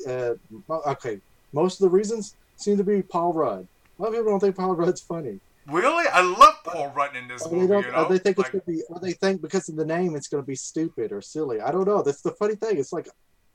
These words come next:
Speaker 1: almost everybody watches everybody. It's like, I was talking to this one person, I was like, "So did you see, uh,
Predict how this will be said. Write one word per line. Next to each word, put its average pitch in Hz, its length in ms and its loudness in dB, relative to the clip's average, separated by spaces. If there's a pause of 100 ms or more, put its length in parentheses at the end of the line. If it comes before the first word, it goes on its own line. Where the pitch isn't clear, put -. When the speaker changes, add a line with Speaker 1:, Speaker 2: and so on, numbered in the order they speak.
(420)
Speaker 1:
almost 185 240 -2
everybody 190 480 0
watches 185 280 -2
everybody. 190 380 0
It's - 240 -6
like, 170 140 -2 (520)
I 170 60 -4
was 180 80 -8
talking 196 120 0
to 185 60 2
this 180 120 -2
one 196 120 0
person, 196 240 0
I 185 40 0
was 190 120 0
like, 185 100 -8
"So 185 400 0
did 165 140 -4
you 175 180 0
see, 180 380 -2
uh, 151 380 -2